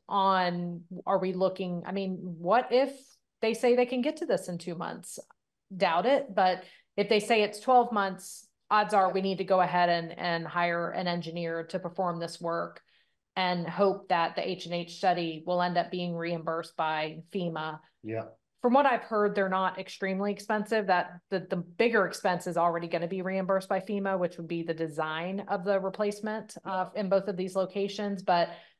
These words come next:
Speaker 1: so I just wanted to let you know this was kind of out there, so stay tuned. Um, once I hear more back from V-Trans, then I will let you know, because I would seek, obviously, select board approval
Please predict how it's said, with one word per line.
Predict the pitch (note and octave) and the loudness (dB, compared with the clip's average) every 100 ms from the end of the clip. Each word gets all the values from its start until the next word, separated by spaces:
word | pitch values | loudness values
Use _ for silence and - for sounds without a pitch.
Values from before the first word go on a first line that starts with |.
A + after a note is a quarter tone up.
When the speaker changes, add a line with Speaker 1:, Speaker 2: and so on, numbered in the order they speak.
| - | -2
Speaker 1:
so | C4 A3 | 2 4
I | G#3 A3+ | 4 2
just | B3 | 2
wanted | C4+ B3 | 4 2
to | G#3+ | 4
let | G#3 G3 | 2 2
you | G#3 | 0
know | F#3 | -2
this | F#3 F3+ | -2 -2
was | F#3+ | -6
kind | F3 G3 | -6 -4
of | F3 | -2
out | E3+ E3+ | 0 -2
there, | E3+ F#3+ F#3 | 0 -2 -2
so | F#3 | -2
stay | E3 - G3 | -4 0 -2
tuned. | F3 - F3+ F3+ G#3+ A3+ - | 0 -4 -4 -2 -2 -4 -4
Um, | G3 F3+ E3+ E3 | 0 2 2 0
once | E3 F#3+ F#3 | 0 0 2
I | G3 F3+ | 4 4
hear | F3 E3+ F#3 | 2 0 0
more | F3+ F3 F3 | 0 2 2
back | E3+ E3+ E3+ | 2 0 0
from | - F3 | -6 -6
V-Trans, | F3+ F3+ F3+ F#3+ F#3 F#3 F3+ | -4 -6 -6 -4 -4 -6 -4
then | F3 D#3+ D#3+ D3+ | -2 -2 -6 -4
I | F3+ | 0
will | E3+ | 2
let | E3+ E3+ | 2 0
you | F#3+ | -2
know, | F3 E3 D#3+ F#3 | -4 0 2 2
because | F3+ F3 E3 | -2 -4 -2
I | E3 | 0
would | E3 | -2
seek, | - E3 E3+ | -6 -10 -4
obviously, | D#3+ E3 E3 E3+ | -4 -4 -8 -8
select | E3 E3 D#3+ D#3+ | -8 -6 -6 -6
board | E3 E3 | -8 -8
approval | E3 E3+ E3 D#3+ E3 | -8 -10 -6 -6 -8